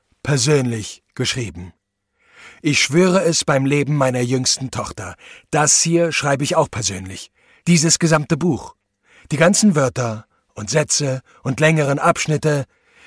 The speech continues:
die Absätze, die Kapitel, alles von mir, nicht aufgezeichnet von oder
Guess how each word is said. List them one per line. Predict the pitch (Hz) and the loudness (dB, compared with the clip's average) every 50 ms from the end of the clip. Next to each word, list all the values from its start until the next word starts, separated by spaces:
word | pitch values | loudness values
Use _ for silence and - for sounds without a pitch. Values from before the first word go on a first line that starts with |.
| - - - - | -20 -18 -8 -2
die | 185 185 | 2 2
Absätze, | 175 190 180 - 196 190 175 - 185 | 2 2 2 2 2 2 2 2 0
die | 156 165 - | 0 0 0
Kapitel, | - 165 - - 180 185 170 - 196 190 | 0 0 0 2 2 0 2 2 0 0
alles | - 185 180 180 180 175 180 175 - - | 2 2 4 4 6 4 4 2 0 0
von | - 180 185 180 | 2 4 4 4
mir, | 175 156 135 120 113 107 107 - - - - - | 4 2 2 0 -2 -4 -6 -10 -14 -20 -10 -2
nicht | - 156 160 156 - - - - - - - _ _ | 0 2 2 2 0 -2 -8 -14 -20 -20 -20 _ _
aufgezeichnet | - - 151 147 151 156 - - - 151 - - 160 165 160 147 - 135 139 127 - | -4 -2 0 2 2 0 0 -2 -4 -2 -2 0 2 2 2 0 0 -2 -6 -6 -6
von | - - - - 151 143 143 143 143 147 139 135 - _ _ _ _ _ _ _ | -8 -6 -2 0 2 2 2 2 2 0 -2 -6 -8 _ _ _ _ _ _ _
oder | - 160 151 143 135 131 120 | 2 4 4 4 4 2 0